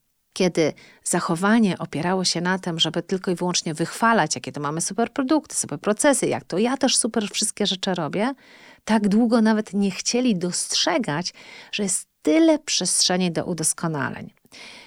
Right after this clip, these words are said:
I jakkolwiek absurdalnym może się to wydawać, że były nagrody za największe porażki, nagrody za wynajdywanie błędów, to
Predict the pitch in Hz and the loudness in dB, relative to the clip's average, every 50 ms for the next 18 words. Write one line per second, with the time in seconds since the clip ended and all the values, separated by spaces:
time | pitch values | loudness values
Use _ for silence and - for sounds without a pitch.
0 | - - _ _ _ - 247 269 254 262 _ _ - - 359 466 523 508 427 - | -20 -20 _ _ _ 2 2 2 2 0 _ _ -2 2 2 4 4 4 2 2
1 | - - - 233 - - - 254 240 220 202 220 240 302 311 277 233 202 185 196 | 0 -4 -8 -4 -2 0 2 2 2 4 4 4 4 4 4 4 4 4 4 2
2 | 202 202 185 - - - - - 160 160 - 160 156 - - 180 202 196 170 139 | 2 2 0 0 -2 -4 -4 -4 -6 -4 -4 -6 -4 -2 0 0 0 0 0 -2
3 | 131 143 143 - - - 165 156 143 165 170 165 160 160 165 185 185 180 185 185 | -2 -2 -4 -6 -8 -6 -6 -4 -2 0 0 0 0 2 2 2 4 4 4 4
4 | 180 170 160 165 180 196 208 233 240 226 180 - 156 143 151 - - - 151 156 | 2 2 0 2 2 4 6 6 6 4 2 0 -4 -4 -2 -2 -2 -2 -2 -2
5 | 156 160 160 160 165 160 165 170 170 - - 175 - - 180 185 196 220 220 - | -2 -2 -2 -2 -2 -2 -2 -2 -2 -2 -2 -2 0 2 2 4 4 4 4 2
6 | - - - - 151 139 139 147 147 147 156 160 160 165 165 165 175 170 170 - | 0 -2 -2 -4 -6 -6 -4 -4 -4 -4 -2 -2 -2 -2 -2 0 0 0 0 0
7 | 170 160 175 180 185 185 185 175 180 175 175 190 208 220 214 190 180 175 151 143 | 0 0 0 0 0 0 0 0 -2 0 2 4 4 4 4 4 2 0 0 0
8 | 139 135 147 190 247 294 - - _ _ _ _ _ - - _ _ _ _ _ | -2 -2 -2 -2 -2 -2 -4 -8 _ _ _ _ _ -20 -20 _ _ _ _ _
9 | _ _ _ _ _ _ _ _ _ _ - 196 | _ _ _ _ _ _ _ _ _ _ -4 -4